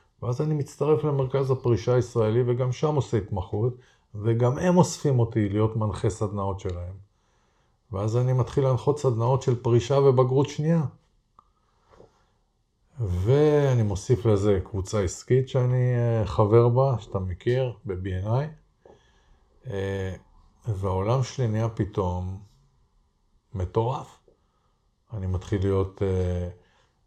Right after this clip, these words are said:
נציג ציבור בבית הדין לעבודה, אני, אתה יודע, ופתאום אני אומר לעצמי, "יאללה, תראה איזה זכות יש לך."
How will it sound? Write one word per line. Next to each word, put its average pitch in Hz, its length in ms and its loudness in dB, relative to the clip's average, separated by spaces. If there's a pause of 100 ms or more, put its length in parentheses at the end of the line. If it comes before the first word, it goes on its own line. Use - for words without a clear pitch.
(120)
נציג 92 280 -4
ציבור 92 460 0
בבית 90 240 -2
הדין 90 260 -2
לעבודה, 101 760 -2 (140)
אני, 85 460 -14 (640)
אתה 101 140 -10
יודע, 135 300 -6 (1200)
ופתאום 131 420 -8
אני 117 140 -6
אומר 120 280 -6
לעצמי, 104 360 -8
"יאללה, 101 360 -8
תראה 113 200 -4
איזה 123 140 0
זכות - 340 -6
יש 98 200 -6
לך." 87 200 -10